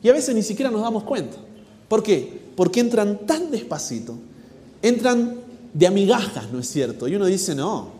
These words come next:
eso no tiene efecto en mí. No, eso a mí no me va a afectar. No, eso en mí no tiene ningún tipo de influencia. No, yo sé muy bien lo." Y para cuando me doy cuenta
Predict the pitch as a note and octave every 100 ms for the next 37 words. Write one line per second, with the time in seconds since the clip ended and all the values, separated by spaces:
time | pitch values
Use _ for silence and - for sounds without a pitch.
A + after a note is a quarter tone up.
0 | - - - - G#3+ G3+ D#3+ C3+ C#3+ C3
1 | B2+ A2+ F#3 D3+ - - - - - C3+
2 | G#3+ D#3+ F#3+ A3+ A3 E3+ G#3 C4 F#3+ E3
3 | D#3 C#3+ - D#3+ G#3 - - - - G3
4 | A#3+ A3+ A#3+ A#3+ G3+ B3 C4+ A#3+ A3+ G#3
5 | G#3+ G#3+ G#3 G3+ F3 D#3 B2 C#3 A3+ G#3+
6 | - B2 - - A3 C#4+ B3+ C4+ B3+ A#3
7 | G#3 C#4 B3+ - - - - - - -
8 | - - A#2+ B2+ B2 B2+ B2+ C#3+ D#3 F3+
9 | A3+ A3+ B3